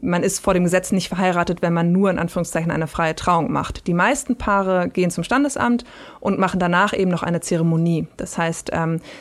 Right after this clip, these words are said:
sie versprechen sich einander noch einmal, ähm, vor ihren Freunden und der Familie.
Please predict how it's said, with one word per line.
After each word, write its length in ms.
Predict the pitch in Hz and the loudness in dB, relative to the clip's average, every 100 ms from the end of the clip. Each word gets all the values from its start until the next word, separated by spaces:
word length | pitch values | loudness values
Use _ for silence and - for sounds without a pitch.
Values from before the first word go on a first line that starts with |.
| - | -6
sie 120 | 185 | -2
versprechen 460 | 180 - 196 240 | -2 0 0 2
sich 220 | 220 226 - | 0 0 0
einander 360 | 214 208 208 202 | 2 2 2 2
noch 160 | 185 | 0
einmal, 560 | - 190 190 185 180 - | 0 0 2 2 0 -2
ähm, 380 | 175 170 170 170 | -2 0 0 -2
vor 320 | - - 175 | -4 0 2
ihren 200 | 175 160 | 2 -2
Freunden 460 | - 214 226 226 180 | 0 0 2 0 -2
und 160 | 165 | -2
der 80 | 165 | -4
Familie. 680 | - 180 220 226 202 185 | -2 2 4 4 4 2